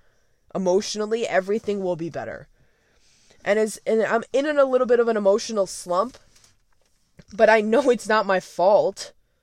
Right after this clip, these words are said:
I know it's not because I'm not attractive enough. I know it's not that.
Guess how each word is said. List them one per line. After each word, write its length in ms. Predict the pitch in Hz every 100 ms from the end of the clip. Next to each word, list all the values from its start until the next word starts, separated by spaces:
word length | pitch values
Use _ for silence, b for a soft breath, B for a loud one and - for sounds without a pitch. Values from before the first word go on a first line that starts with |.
| _ _ _ _ _ _ _ _
I 120 | 185
know 200 | 196 196
it's 260 | 220 - -
not 340 | 208 196 202 -
because 320 | 214 208 185
I'm 120 | 175
not 180 | 165 160
attractive 580 | 147 - 135 139 180 165
enough. 540 | 147 135 143 - _ _ _ _ -
I 80 | 170
know 240 | 190 165
it's 180 | 175 -
not 240 | 147 139
that. 380 | - 131 147 202